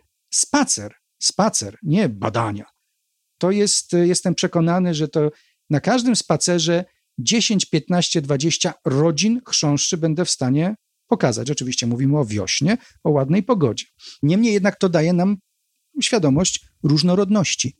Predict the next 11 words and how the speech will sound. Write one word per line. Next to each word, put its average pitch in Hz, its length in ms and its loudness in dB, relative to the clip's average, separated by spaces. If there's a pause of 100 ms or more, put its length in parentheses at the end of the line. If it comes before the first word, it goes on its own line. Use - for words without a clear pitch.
na 131 100 2
poziomie 131 460 2
rodzin, 139 400 0
czyli 123 220 -2
ogromnych 117 600 0 (280)
jednostek. 196 540 0 (480)
Niektóre 156 380 4
rodziny 127 320 2
są 120 140 0
dobrze 110 340 0
znane, 110 440 0